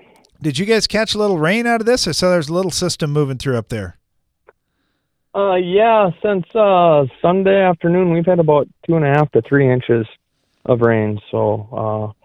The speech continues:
Speaker 2: we, we got water sitting everywhere now, but, uh, not gonna complain at getting a little shot of rain.
Speaker 1: No, when you're a dry land farmer, you'll take what you <laughs> get, and,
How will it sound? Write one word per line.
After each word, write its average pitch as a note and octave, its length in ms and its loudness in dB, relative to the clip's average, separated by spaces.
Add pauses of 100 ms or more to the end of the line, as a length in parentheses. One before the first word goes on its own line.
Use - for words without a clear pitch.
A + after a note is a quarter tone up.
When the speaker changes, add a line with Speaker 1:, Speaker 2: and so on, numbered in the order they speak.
(340)
Speaker 2:
we, D3 340 2
we C#3 100 0
got D3+ 160 2
water C#3 300 2
sitting C3 260 -8
everywhere B2 340 0
now, A#2 280 2
but, A2 340 0
uh, G#2+ 240 -2 (140)
not A#2+ 180 -4
gonna B2 160 -2
complain A2+ 380 -2
at A2+ 80 -6
getting A2+ 180 -4
a A#2 60 -2
little A2 160 0
shot A#2 200 -4
of A#2+ 80 -2
rain. A2+ 380 -4
Speaker 1:
No, C#3 360 -2
when B2 140 -6
you're B2+ 140 -2
a A#2+ 60 -4
dry B2+ 280 -4
land D3+ 300 -4
farmer, D3+ 400 -2
you'll B2 220 -4
take C#3+ 280 -6
what C#3 220 -6
you - 60 -8
<laughs> - 300 -6
get, G3+ 280 -2
and, C3 260 -4